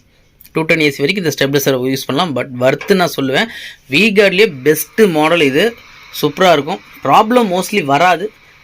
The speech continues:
But ப்ராப்ளம் வரணும்னா, நம்மளே அதுக்கு ப்ராப்ளத்தை கொண்-, உ-, உண்டு பண்ணாதான் உண்டு. But நேத்திக்கு அடிச்ச மழை, ஆ, காற்றினுடைய காரணத்தினால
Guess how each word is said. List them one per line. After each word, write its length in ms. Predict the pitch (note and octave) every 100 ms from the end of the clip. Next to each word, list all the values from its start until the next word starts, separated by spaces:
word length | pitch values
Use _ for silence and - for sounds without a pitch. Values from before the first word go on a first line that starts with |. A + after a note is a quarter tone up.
| -
But 140 | C#3 C3 _
ப்ராப்ளம் 360 | - F3 G3+ G#3
வரணும்னா, 680 | D3 E3+ G#3+ F3+ G3 A#3 _ _
நம்மளே 320 | C3 D3 E3
அதுக்கு 280 | E3 C#3+ C#3
ப்ராப்ளத்தை 340 | C#3+ C#3+ C#3 -
கொண்-, 200 | C3+ C#3 -
உ-, 500 | C3 C3 B2 A#2+ A#2+
உண்டு 300 | A#2+ C3 D3
பண்ணாதான் 380 | C#3 C3 C3+ C#3
உண்டு. 360 | B2 A#2 F#3 - - - - D#3
But 40 |
நேத்திக்கு 540 | F3+ D#3+ E3 F#3+ F#3
அடிச்ச 560 | E3+ E3+ G3 G3 F#3+ F3
மழை, 500 | C#3 C#3+ F3 F#3+ - _ _ C3
ஆ, 460 | B2+ B2+ B2 B2
காற்றினுடைய 540 | A#2+ C#3 D#3 E3 C#3 C3
காரணத்தினால 680 | B2+ C3+ C3+ B2+ A#2+ D3